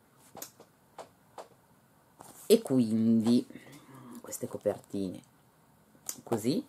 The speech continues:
che non si capisce nulla, questo e l'altro che vi ho fatto vedere. Questo è uno un po' particolare, con, eh, tutti gli animali. Adesso vi faccio vedere una, uno scoiattolo.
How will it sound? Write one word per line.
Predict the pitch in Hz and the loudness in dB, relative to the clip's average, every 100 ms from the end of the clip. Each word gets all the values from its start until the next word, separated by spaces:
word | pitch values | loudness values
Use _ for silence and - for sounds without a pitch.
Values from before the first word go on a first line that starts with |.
| - | -14
che | 123 | -12
non | 107 101 | -8 -8
si | 101 | -4
capisce | - 107 110 117 - | -4 -4 -2 -4 -4
nulla, | 135 147 175 220 233 277 - - - - - - - - - _ _ - - - - - - - | 0 4 8 8 8 6 2 -10 -20 -18 -18 -20 -20 -20 -20 _ _ -14 -12 -20 -20 -20 -20 -6
questo | 107 95 - - - - | -4 -2 -4 -4 -4 -4
e | - | -6
l'altro | 110 82 - - - - | -4 -4 -4 -8 -4 -6
che | - | -4
vi | 120 | -6
ho | 110 | -6
fatto | - - | -10 -6
vedere. | 107 131 240 247 185 - - - - - - - _ - - - - | 0 10 12 12 12 4 -6 -16 -16 -14 -12 -12 _ -14 -14 -20 2
Questo | 123 - | 2 4
è | 107 | 2
uno | 110 | 4
un | 107 | 2
po' | - 98 | 0 -2
particolare, | 107 - 123 - 117 139 151 151 156 131 | -2 -4 -6 0 4 8 8 8 6 2
con, | 123 110 107 113 | 0 0 2 2
eh, | 113 107 101 101 95 87 | 2 2 0 0 -2 -4
tutti | - - 123 | -6 -4 2
gli | 110 | 2
animali. | 107 104 104 135 | 2 0 4 4
Adesso | 117 104 | 4 2
vi | 139 | -2
faccio | 113 - | -2 -2
vedere | 123 101 | 0 2
una, | 101 | 2
uno | 104 95 110 104 120 127 | 0 -2 -4 0 0 0
scoiattolo. | - - 104 95 117 127 _ _ - 160 185 226 | -2 -2 0 0 -2 -8 _ _ 0 2 2 -2